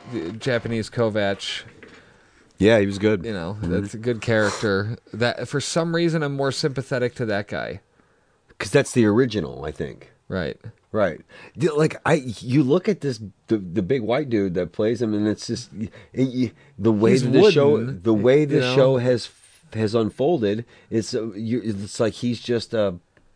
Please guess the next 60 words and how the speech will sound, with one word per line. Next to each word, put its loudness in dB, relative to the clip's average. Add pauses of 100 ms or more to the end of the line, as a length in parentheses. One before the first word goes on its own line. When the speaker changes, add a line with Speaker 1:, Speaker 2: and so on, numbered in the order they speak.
(120)
Speaker 2:
a -6
body. -4
It's -16
just -6
Speaker 1:
Yeah. 0
Speaker 2:
a, -2
a, 2
a, -4
a 0
means 2
to -2
an 0
end -2
Speaker 1:
Right. -4
Speaker 2:
at -6
this -8
point. -8 (320)
Speaker 1:
And -4
that -2
actor, 0
you 0
know 4
what 4
I 4
mean? 2
Like 0
that 6
Speaker 2:
<coughs> 2
Speaker 1:
core 6
actor, 4
Speaker 2:
Do -2
you 2
Speaker 1:
he 0
can -8
Speaker 2:
think 4
Speaker 1:
just -4
Speaker 2:
he'll 4
Speaker 1:
be 2
Speaker 2:
find 2
Speaker 1:
replaced 4
Speaker 2:
his -2
Speaker 1:
in, -10 (240)
he -4
Speaker 2:
you 0
Speaker 1:
can 2
just -2
be 2
replaced -2
in -2
a -2
Speaker 2:
It's -4
Speaker 1:
season -2
Speaker 2:
crazy. 4
Speaker 1:
or -8
two. -6
Speaker 2:
Do 0
you 4
think -2
you'll, 2
uh, -2